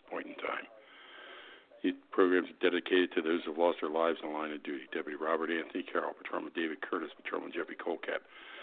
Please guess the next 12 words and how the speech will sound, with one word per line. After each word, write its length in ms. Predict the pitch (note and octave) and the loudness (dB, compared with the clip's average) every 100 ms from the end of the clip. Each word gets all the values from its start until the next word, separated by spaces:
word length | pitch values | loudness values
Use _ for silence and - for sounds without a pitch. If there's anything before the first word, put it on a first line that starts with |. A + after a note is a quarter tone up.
| - - - | -16 -10 4
Sergeant 320 | F#2+ D#2 D2 | 6 6 0
Thomas 260 | - F2 D#2 - | -2 -2 -4 -4
Batinger, 360 | F2 F#2+ - - | -4 -4 -8 -14
Patrolman 320 | - F2+ D#2+ D#2+ | -8 -6 -4 -4
Jeffrey 320 | D#2 - D2+ | -6 -6 -6
Yazowitz, 520 | D#2+ E2 - - - - - - - - - | -2 -2 -4 -12 -14 -18 -20 -20 -20 -20 -12
Detective 400 | - E2+ - - | -4 -4 -4 -2
Randy 240 | E2+ E2 | 0 0
Bell, 240 | D#2 F2+ F#2 | 2 4 4
Detective 480 | - - - F2+ F2 | 0 -8 -8 -8 -10
Ricky 160 | - - | -10 0
Childress, 340 | A2+ F2 - | 2 2 0